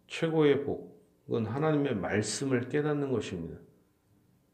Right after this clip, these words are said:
세상 만물을 말씀으로 창조하셨습니다.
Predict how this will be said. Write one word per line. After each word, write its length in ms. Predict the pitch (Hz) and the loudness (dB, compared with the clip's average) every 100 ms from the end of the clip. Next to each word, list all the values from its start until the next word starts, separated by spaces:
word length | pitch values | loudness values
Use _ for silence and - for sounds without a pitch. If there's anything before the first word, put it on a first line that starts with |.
| _ _ _ _ _ _ _ | _ _ _ _ _ _ _
세상 400 | - 131 127 131 | -6 -4 -2 0
만물을 460 | 120 107 104 104 104 | 2 2 2 0 0
말씀으로 600 | 101 85 104 139 135 127 | -2 -4 -4 -4 -2 -2
창조하셨습니다. 1000 | - 143 143 127 107 104 - 98 101 120 | -2 -2 2 2 2 -4 -4 -6 -6 -8